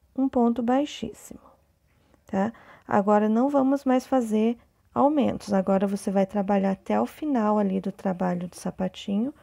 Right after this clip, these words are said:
com treze pontos. Então, você vem aqui, ó, ignora esse, esse primeiro aqui, porque aqui é o primeiro ponto baixíssimo que você fez pra aprender aqui a, a tua carreira. Então, você vem aqui, ó,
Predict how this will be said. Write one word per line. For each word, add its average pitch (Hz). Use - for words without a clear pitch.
com 277
treze 262
pontos. 196
Então, 185
você 180
vem 202
aqui, -
ó, -
ignora 202
esse, 262
esse 220
primeiro 196
aqui, 220
porque 269
aqui 220
é -
o 202
primeiro 208
ponto 226
baixíssimo 220
que 214
você 202
fez 202
pra 226
aprender 262
aqui 226
a, 226
a 226
tua 226
carreira. 269
Então, 190
você 190
vem 196
aqui, 262
ó, 202